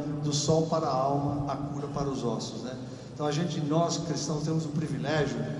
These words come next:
de podermos ter e buscar sabedoria pra poder transferir. E se eu fizer uma analogia com o, o Evangelho,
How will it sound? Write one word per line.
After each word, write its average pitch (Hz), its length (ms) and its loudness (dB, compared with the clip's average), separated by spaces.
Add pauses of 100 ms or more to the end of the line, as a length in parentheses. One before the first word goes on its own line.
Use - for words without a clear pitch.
(220)
de 147 80 -8
podermos 160 760 -2
ter 170 340 0 (420)
e 156 60 -4
buscar 151 500 4
sabedoria 151 680 6
pra 151 160 2
poder 143 300 0
transferir. 135 520 -2 (400)
E 190 100 6
se 170 120 6
eu 233 80 6
fizer - 260 2
uma 220 140 6
analogia 165 640 2 (500)
com 185 220 8
o, 151 560 4
o 151 80 4
Evangelho, 143 680 4